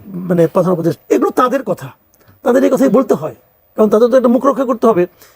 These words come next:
তো আমি সব মিলিয়ে মনে করি, ঠিক আছে, প্রধান উপদেষ্টা চলে গেছেন, গেছেন, অন্যরা থাকতেন,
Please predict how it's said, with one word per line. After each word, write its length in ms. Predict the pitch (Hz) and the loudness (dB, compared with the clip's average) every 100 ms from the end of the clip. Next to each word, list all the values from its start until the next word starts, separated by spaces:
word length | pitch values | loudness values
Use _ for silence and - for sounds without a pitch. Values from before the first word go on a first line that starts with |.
| _ _ - | _ _ -4
তো 60 | 262 | -2
আমি 220 | 269 285 | 0 0
সব 220 | - 262 | 0 -2
মিলিয়ে 180 | 277 294 | 2 2
মনে 180 | 294 285 | 2 0
করি, 120 | 247 | 0
ঠিক 120 | 285 | 0
আছে, 120 | 294 | -2
প্রধান 220 | 262 285 | -2 0
উপদেষ্টা 320 | 294 262 - - | 0 0 -2 0
চলে 180 | 294 | 0
গেছেন, 200 | 277 202 | 0 0
গেছেন, 320 | 220 233 220 202 _ _ _ - | 0 -2 -4 -12 _ _ _ -4
অন্যরা 280 | 285 294 294 | 0 2 2
থাকতেন, 360 | 247 220 202 | -2 -10 -10